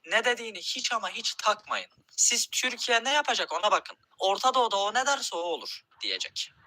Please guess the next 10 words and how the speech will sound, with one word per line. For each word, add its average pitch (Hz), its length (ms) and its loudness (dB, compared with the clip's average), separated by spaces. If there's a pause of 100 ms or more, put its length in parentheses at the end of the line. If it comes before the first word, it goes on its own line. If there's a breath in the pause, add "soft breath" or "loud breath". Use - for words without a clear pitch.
(120)
Ve 208 200 8
o 233 180 8
Amerikan 226 520 2
senatosuna 214 720 -2
bir 240 200 -4
daha 240 200 8
adım 233 160 2
atabilecek, 139 540 -2
öyle 151 220 2
mi? 214 120 -6